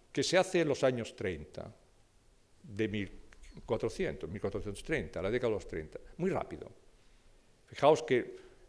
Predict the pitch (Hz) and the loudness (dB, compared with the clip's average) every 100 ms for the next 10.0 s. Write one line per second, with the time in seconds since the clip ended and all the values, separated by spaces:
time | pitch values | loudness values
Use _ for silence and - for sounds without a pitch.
0 | - - - 113 120 147 143 139 123 123 | -20 -20 -12 4 10 10 10 4 4 2
1 | - 117 107 - 180 113 73 - - - | 2 2 0 2 2 4 0 -8 -20 -8
2 | 107 107 107 - 135 - - 110 95 98 | -4 -4 0 6 6 4 -4 0 0 0
3 | 104 95 110 104 92 95 82 78 - - | -2 0 2 2 0 -4 -6 -10 -12 -16
4 | - _ _ _ - - - - _ _ | -18 _ _ _ -20 -20 -20 -20 _ _
5 | - 131 139 139 123 - 123 - 131 - | 2 8 8 8 2 4 2 2 -4 -2
6 | 208 202 175 151 - - 131 - - - | 0 4 4 4 0 0 0 0 -4 -18
7 | - - - _ _ - _ _ _ _ | -20 -20 -20 _ _ -20 _ _ _ _
8 | _ - - 175 165 220 185 135 - 156 | _ 0 6 10 12 12 12 10 8 12
9 | 185 185 143 127 135 123 131 131 160 190 | 12 12 2 4 4 4 2 2 0 -2